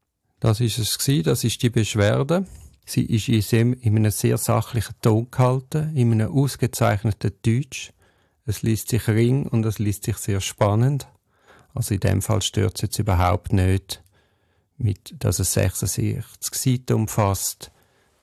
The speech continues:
Also es ist auch überhaupt keine Redundanz feststellen. Also es hat nichts Überflüssiges drin, nichts wird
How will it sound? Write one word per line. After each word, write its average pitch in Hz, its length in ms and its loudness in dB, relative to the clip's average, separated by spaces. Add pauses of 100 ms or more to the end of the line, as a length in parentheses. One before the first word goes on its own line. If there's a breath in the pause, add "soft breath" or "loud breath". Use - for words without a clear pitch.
Also 107 220 2
es 92 80 4
ist 98 160 4
auch 98 120 4
überhaupt 92 640 0
keine 101 300 0
Redundanz 101 720 0
feststellen. 101 840 0 (340 soft breath)
Also 98 180 0
es 90 100 0
hat 98 160 2
nichts 101 280 0
Überflüssiges 107 880 -2
drin, 104 480 2
nichts 107 340 0
wird 104 140 -2